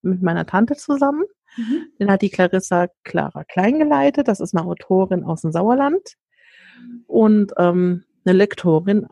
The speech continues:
Speaker 1: Autorin und Lektorin, so muss ich sagen.
Speaker 2: Mhm.
Speaker 1: Und die hat dann meine Geschichte so toll gefunden, dass sie die einfach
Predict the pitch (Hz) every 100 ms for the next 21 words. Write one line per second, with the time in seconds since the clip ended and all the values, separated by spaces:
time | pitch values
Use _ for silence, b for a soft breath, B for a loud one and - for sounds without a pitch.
0 | _ - 175 180 165 160 180 170 156 -
1 | 151 175 170 170 170 151 143 - 147 151
2 | 175 294 _ B B 226 233 339 190 190
3 | 214 226 233 214 208 208 - 160 170 180
4 | 190 185 185 - 170 233 247 - 262 269
5 | 185 - 139 147 214 330 - - 202 -
6 | 208 - 151 156 180 -